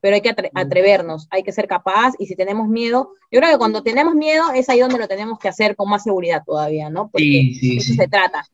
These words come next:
Speaker 1: Entonces, nada, invitarlos a que hagan deporte, para deporte, y que las familias en casa, eh, incentiven y motiven a,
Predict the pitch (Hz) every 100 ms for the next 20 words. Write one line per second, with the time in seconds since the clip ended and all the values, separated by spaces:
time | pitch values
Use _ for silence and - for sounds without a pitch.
0 | _ _ 202 202 233 220 240 220 285 269
1 | 226 214 254 262 277 262 208 190 190 220
2 | 240 240 - _ _ _ 202 202 285 285
3 | 285 254 214 196 196 247 269 254 262 254
4 | 269 302 - _ 226 220 220 220 226 240
5 | 269 254 220 233 240 240 240 240 - _
6 | _ _ 214 208 208 202 196 190 185 _
7 | _ _ - 214 214 240 262 254 226 196
8 | 226 226 226 226 - 190 175